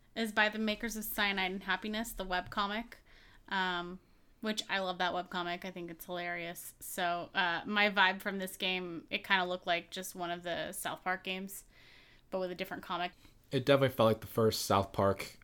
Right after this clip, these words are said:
Speaker 2: uh, Stick of Truth game.
Speaker 1: Yes, yeah. So, I
Speaker 2: Uh,
Speaker 1: mean,
Speaker 2: as
Speaker 1: I'm,
Speaker 2: far as
Speaker 1: I'm down.
Speaker 2: navigating the game and,
Speaker 1: Yeah.
Speaker 2: and, and the tone
Speaker 1: And
Speaker 2: of
Speaker 1: you
Speaker 2: it.
Speaker 1: can interact with the other characters and whatever. Like,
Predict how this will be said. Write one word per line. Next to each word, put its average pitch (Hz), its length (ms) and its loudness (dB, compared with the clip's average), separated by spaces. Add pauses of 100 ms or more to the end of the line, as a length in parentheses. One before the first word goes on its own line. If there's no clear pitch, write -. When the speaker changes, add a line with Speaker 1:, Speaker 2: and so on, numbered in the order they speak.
(120)
Speaker 2:
uh, 95 240 -2 (380)
Stick - 260 -2
of 90 80 -4
Truth 98 300 -2
game. 92 420 2
Speaker 1:
Yes, - 540 0
yeah. 202 300 -2 (100)
So, - 200 4
I 202 140 8
Speaker 2:
Uh, - 40 4
Speaker 1:
mean, 208 120 6
Speaker 2:
as 202 80 8
Speaker 1:
I'm, 208 60 8
Speaker 2:
far 113 200 12
as 101 100 6
Speaker 1:
I'm 110 80 6
down. 107 100 8
Speaker 2:
navigating 107 500 8
the 98 80 2
game 98 520 2
and, 92 220 2
Speaker 1:
Yeah. 214 220 6
Speaker 2:
and, 92 340 -2 (240)
and 98 200 -4
the 90 60 -6
tone 95 320 -2
Speaker 1:
And - 20 4
Speaker 2:
of 233 80 4
Speaker 1:
you 226 80 4
Speaker 2:
it. - 40 2
Speaker 1:
can 202 80 0
interact 196 400 2
with 208 120 -8
the 208 160 -4
other 196 180 -2
characters 185 580 -2
and 180 380 -8
whatever. 175 400 -4
Like, - 240 -8